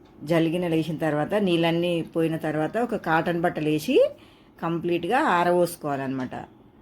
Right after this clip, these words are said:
ఇది పొద్దున న-, ఐదు గంటలకు అట్లా ఆరబోసిన అనమాట నేను. ఆరబోసి ఏడెనిమిది గంటల వరకు కంప్లీట్గా మంచిగా ఆరినాయి అన్నట్టు. పల్చగా ఆరవేసుకొని ఇంట్లోనే ఫ్యాన్ గాలికి పెట్టొచ్చు అనమాట. ఇగో ఇట్లా కంప్లీట్గా ఇట్లా ఆరాలి.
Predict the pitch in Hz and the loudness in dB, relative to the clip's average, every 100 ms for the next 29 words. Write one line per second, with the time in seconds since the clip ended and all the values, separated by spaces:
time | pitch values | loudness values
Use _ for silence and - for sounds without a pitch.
0 | - - 156 175 - 170 135 185 185 170 | -20 -14 -4 -4 0 0 2 0 0 -2
1 | 160 151 - - 170 180 185 175 202 233 | -2 -2 -4 -4 0 4 4 2 0 -2
2 | 202 185 165 175 170 160 151 135 135 127 | -2 0 2 2 2 0 -6 -6 -8 -8
3 | 147 139 139 294 523 - - - - 151 | -6 -6 -2 -2 -2 -8 -20 -20 -6 -2
4 | 160 165 165 160 277 226 175 170 170 160 | 0 2 0 0 0 2 2 0 -2 -2
5 | 160 175 170 202 - 220 165 160 160 165 | -4 -2 -4 -4 -6 -6 -6 -6 -6 -6
6 | 185 147 151 151 208 170 156 156 147 131 | -6 -6 -6 -4 0 2 2 0 -2 -2
7 | 127 123 - - - - - - - - | -2 -6 -10 -18 -20 -20 -20 -20 -20 -20
8 | - - - - - - 131 160 170 170 | -20 -20 -20 -20 -18 -12 -4 0 2 4
9 | 202 202 180 180 185 175 - 190 208 202 | 4 6 4 4 2 0 -4 -6 -2 0
10 | 165 180 190 320 523 - - - 190 185 | 0 -2 0 -2 -4 -12 -20 -8 2 4
11 | 185 190 180 180 - 294 294 175 143 - | 4 4 2 0 -4 -2 0 2 0 -6
12 | - - - - - 190 - 165 160 135 | -18 -20 -20 -20 -4 -4 0 -2 -2 -4
13 | 131 123 139 143 156 147 143 156 165 156 | -4 -4 -2 0 0 -2 -2 -2 -2 -2
14 | 156 151 180 190 165 139 160 151 123 | -2 -2 -4 -4 0 0 2 0 -2